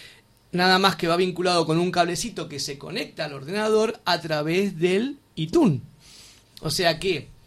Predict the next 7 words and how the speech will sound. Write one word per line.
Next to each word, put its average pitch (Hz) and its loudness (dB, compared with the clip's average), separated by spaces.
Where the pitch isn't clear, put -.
siempre 214 -2
me 170 -4
encierran 160 -2
un, 151 -8
eh, 165 -6
este 185 -6
no, 233 -2